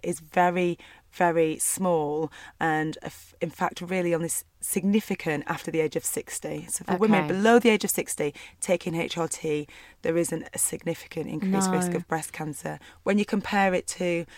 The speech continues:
Speaker 1: the symptoms and the misery that those symptoms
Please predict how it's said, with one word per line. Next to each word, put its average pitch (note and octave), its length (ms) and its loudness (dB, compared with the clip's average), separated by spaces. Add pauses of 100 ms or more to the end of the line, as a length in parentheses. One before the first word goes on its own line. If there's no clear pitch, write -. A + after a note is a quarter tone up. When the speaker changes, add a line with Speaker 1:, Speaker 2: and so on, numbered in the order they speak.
(240)
Speaker 1:
the F#3 80 -6
symptoms F3+ 580 -2
and E3+ 120 0
the E3+ 40 2
misery E3+ 420 0
that E3+ 180 2
those D#3+ 180 0
symptoms D#3 720 -6